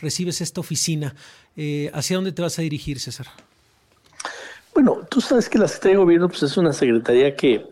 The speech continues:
Speaker 2: su chamba, una de sus chambas más importantes es, este,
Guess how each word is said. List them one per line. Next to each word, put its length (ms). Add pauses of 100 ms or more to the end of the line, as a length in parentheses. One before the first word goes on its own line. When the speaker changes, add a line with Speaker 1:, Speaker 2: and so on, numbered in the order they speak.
(140)
Speaker 2:
su 280 (140)
chamba, 520
una 160
de 100
sus 200
chambas 440
más 560
importantes 1120
es, 280
este, 560